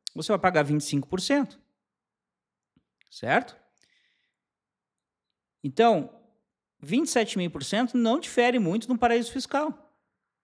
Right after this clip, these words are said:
Aqui no Chile é quarenta por cento. Certo? Falando nisso, ó, eu tô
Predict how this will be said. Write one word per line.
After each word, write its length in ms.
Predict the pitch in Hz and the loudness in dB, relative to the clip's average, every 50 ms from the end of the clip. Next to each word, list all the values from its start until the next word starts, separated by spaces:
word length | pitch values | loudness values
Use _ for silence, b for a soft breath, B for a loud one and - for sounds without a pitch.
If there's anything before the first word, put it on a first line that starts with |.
| _ _ _ _ _ _ _ _ _ _ _ _ _ _ _ _ _ _ _ _ _ _ _ _ _ _ _ _ _ _ _ _ _ | _ _ _ _ _ _ _ _ _ _ _ _ _ _ _ _ _ _ _ _ _ _ _ _ _ _ _ _ _ _ _ _ _
Aqui 280 | - 180 175 - 269 320 | 0 0 2 2 2 2
no 120 | 370 330 233 | 2 2 0
Chile 560 | - - - 247 320 330 247 156 - - - | 0 0 2 2 2 2 2 0 -2 -4 -6
é 80 | - 160 | -8 -10
quarenta 560 | - - - 247 220 190 214 269 320 - 233 | -2 2 4 4 6 6 4 4 2 0 -4
por 160 | - - 131 135 | -6 -6 -8 -10
cento. 460 | - - 120 101 - - - - _ _ _ _ _ _ _ _ _ _ _ _ _ _ _ _ _ _ _ | -8 -6 -6 -8 -8 -12 -18 -20 _ _ _ _ _ _ _ _ _ _ _ _ _ _ _ _ _ _ _
Certo? 460 | _ - - 117 147 196 220 - - - _ _ _ _ _ _ _ _ _ _ _ _ _ _ _ _ _ _ _ _ _ _ _ _ _ _ _ _ _ _ _ _ | _ -10 -4 -2 0 0 0 -2 -8 -20 _ _ _ _ _ _ _ _ _ _ _ _ _ _ _ _ _ _ _ _ _ _ _ _ _ _ _ _ _ _ _ _
Falando 240 | - 139 165 214 208 | -2 0 2 2 2
nisso, 360 | 170 175 220 262 - - 165 | 2 0 0 -2 -2 -2 0
ó, 200 | 151 147 143 135 | 0 2 2 0
eu 140 | 117 110 110 | 0 -4 -6
tô 600 | 110 143 139 135 127 113 101 - - - - - | -4 -4 -2 0 0 -2 -4 -6 -10 -16 -20 -20